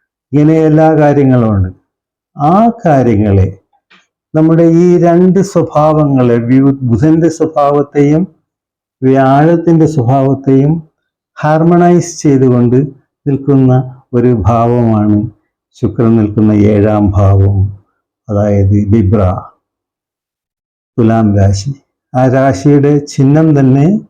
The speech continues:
ഒരു ത്രാസാണ്. രണ്ട്, എല്ലാം ബാ-, ഇത് രണ്ടിനെയും ബാലൻസ് ചെയ്തതാണ്. ഈ രണ്ടും ബാലൻസ് ചെയ്യാതെ വരുമ്പോൾ ഈ ലോകത്തിന്റെ നിലനിൽപ്പ് തന്നെ ഒരു അർത്ഥവത്താവുകയില്ല, സുഖമുണ്ടാവുകയില്ല.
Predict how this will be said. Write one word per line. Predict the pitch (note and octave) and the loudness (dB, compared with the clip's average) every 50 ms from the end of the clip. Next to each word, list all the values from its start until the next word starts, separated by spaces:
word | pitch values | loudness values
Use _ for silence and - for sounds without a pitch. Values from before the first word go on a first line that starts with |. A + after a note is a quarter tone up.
| _ _ _ _ _ _ _ _ _ _ _ _ _ _ - | _ _ _ _ _ _ _ _ _ _ _ _ _ _ -6
ഒരു | D3+ B2+ C#3+ C3+ C#3 | -2 -2 -2 -2 -2
ത്രാസാണ്. | - B2 B2 A#2+ B2 A#2+ - - C3 A#2+ G#2+ G2 F#2+ F2+ A2 B2 | -2 -2 0 0 0 -2 -2 -2 -2 -2 0 0 0 -2 -2 -2
രണ്ട്, | G#2+ A#2 A#2 C3 C#3+ | -2 0 0 0 0
എല്ലാം | D3+ D3 - C#3 D3 C#3 A#2 | 0 0 2 2 2 0 0
ബാ-, | A#2 B2 B2+ - | 0 0 0 0
ഇത് | C3+ C3+ D3 C#3+ | 2 2 2 2
രണ്ടിനെയും | D3+ C#3+ C#3+ D3 D#3 D#3 D#3 D#3 D#3 C3+ A#2+ | 2 0 2 0 2 2 2 2 0 0 0
ബാലൻസ് | C3+ C3 C3 C3 C#3 C3+ C3+ C#3+ D3 D3 D3 - - - B2+ | 0 0 0 2 0 0 2 2 2 0 0 -2 -6 -14 -8
ചെയ്തതാണ്. | A#2+ B2+ B2+ B2 A#2 G#2+ G#2 G2+ F#2 F2+ F#2 F#2+ F#2+ - _ _ _ - | -2 0 0 2 2 0 0 0 -2 -2 -4 -6 -10 -12 _ _ _ -4
ഈ | D3 D3 E3 E3 | 0 0 2 2
രണ്ടും | E3 E3+ D#3+ D#3 D#3 E3+ D#3+ E3 E3+ D3+ | 2 2 0 2 2 2 2 2 2 2
ബാലൻസ് | C#3+ C#3 C3+ C#3 C#3 D3 E3 E3+ F3+ F3 - - | 2 0 0 0 2 2 2 2 0 -2 -4 -4
ചെയ്യാതെ | D3 D3 D3 C#3+ C#3 C3+ C3 C3+ | -2 0 2 2 2 0 0 0
വരുമ്പോൾ | B2+ C3 B2 B2+ B2+ B2+ A#2+ B2+ B2+ B2+ | 0 2 0 0 -2 -2 -2 0 2 2
ഈ | C3 C3 A#2+ A#2+ | 4 2 2 2
ലോകത്തിന്റെ | B2 A#2+ A#2+ B2+ C3 C#3+ C#3+ C#3 - C#3+ C3+ C3 B2 C3+ C3+ - - - _ _ _ _ _ _ - | 0 0 0 0 0 0 -2 -4 -4 -4 -4 -2 -2 -4 -4 -4 -6 -12 _ _ _ _ _ _ -6
നിലനിൽപ്പ് | B2+ B2+ B2 B2+ C3+ C3 C3+ C3+ C3 C3+ - C3 | -2 0 0 0 0 0 0 -2 -2 -2 -2 0
തന്നെ | A#2+ B2+ B2+ B2 A#2+ B2 A#2+ B2 C3 _ _ _ _ _ _ _ - | 0 0 0 0 -2 -2 -2 -4 -6 _ _ _ _ _ _ _ -8
ഒരു | A#2+ A2 A2+ A#2 A#2 B2+ D3+ D#3+ - - - - - | -6 -2 -2 -2 -2 -2 -6 -10 -16 -20 -14 -6 -2
അർത്ഥവത്താവുകയില്ല, | B2+ B2+ C3 C3 C3 - - - F#3 E3 D3 C#3 C#3 - - A2 G#2 G#2 G#2 G2+ G2+ G2 G2 G2 G2+ G2+ G#2 - - _ _ _ - | -2 0 0 -2 -6 -10 -8 -4 -2 0 0 -2 -2 -4 -4 -2 -2 -2 -2 -2 -2 -2 -2 -4 -4 -6 -10 -14 -18 _ _ _ -14
സുഖമുണ്ടാവുകയില്ല. | - - D3+ B2 - E3 E3 D#3+ D#3 C#3+ C3 A#2+ G#2+ G#2+ G#2+ G#2+ G#2 G2+ A2 A#2 A#2+ A#2+ B2+ | -6 -4 -4 -2 0 0 0 2 2 0 0 0 0 -2 -2 -2 -4 -4 -6 -8 -10 -12 -16